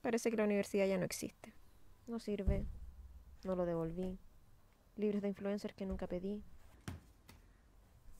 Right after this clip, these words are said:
Venga Boys, Sucupira, Shakira. ¿Alguien querrá mis apuntes? Desde hoy no vuelvo a imprimir ni compraré más libros hasta que lea los que tengo.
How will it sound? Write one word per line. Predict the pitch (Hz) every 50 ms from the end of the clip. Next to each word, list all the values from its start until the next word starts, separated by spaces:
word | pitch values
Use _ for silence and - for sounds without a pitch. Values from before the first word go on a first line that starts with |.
| - - - - - - - - - - - - - - - - - - - - - - - - - - - -
Venga | 233 233 233 226 214 202
Boys, | 208 208 214 226 - - - - -
Sucupira, | - - - 202 - 214 208 208 202 202 202 208 - - - - -
Shakira. | 202 - - 202 202 202 202 196 202 214 - - - - - - - - - -
¿Alguien | - 214 220 226 233 226
querrá | - 220 208 - 160
mis | 190 196 214
apuntes? | 208 208 240 240 240 240 - 247 247 - - - - - - - - _ - - - - - _ _ - _ - _ _ _ - - - - - _ - - - - - -
Desde | 208 220 226 208 226 240
hoy | 262 277
no | 277 277
vuelvo | 269 277 269 269
a | 269
imprimir | 262 262 254 247 254 285 339
ni | 302 294 -
compraré | 269 262 277 262 247 254
más | 247 254 262
libros | 247 247 254 254 269 277 269
hasta | - 247 226
que | - 233
lea | 226 226 220
los | 220 220 -
que | - 196
tengo. | - 185 160 - - -